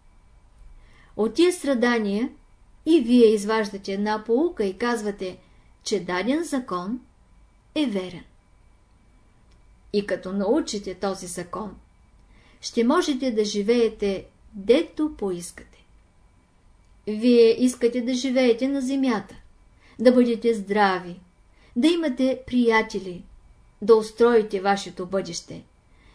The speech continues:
да бъдете полезни на вашите ближни. Но по какъв начин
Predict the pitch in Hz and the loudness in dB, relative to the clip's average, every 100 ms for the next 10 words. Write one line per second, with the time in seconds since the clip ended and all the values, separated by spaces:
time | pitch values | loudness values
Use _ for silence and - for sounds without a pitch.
0 | - 247 349 339 311 277 240 233 240 302 | 0 2 4 2 0 -4 0 2 2 2
1 | 262 202 - 208 214 220 214 196 196 190 | 2 0 -6 -4 -2 -2 -6 -8 -8 -4
2 | 226 208 170 151 _ _ _ _ _ _ | -4 -4 -8 -14 _ _ _ _ _ _
3 | _ _ _ 196 208 202 190 175 - - | _ _ _ -4 -2 0 -2 -8 -14 -18
4 | 180 175 175 254 339 320 294 294 185 180 | -16 -14 -8 -6 -4 -4 -4 -4 -10 -12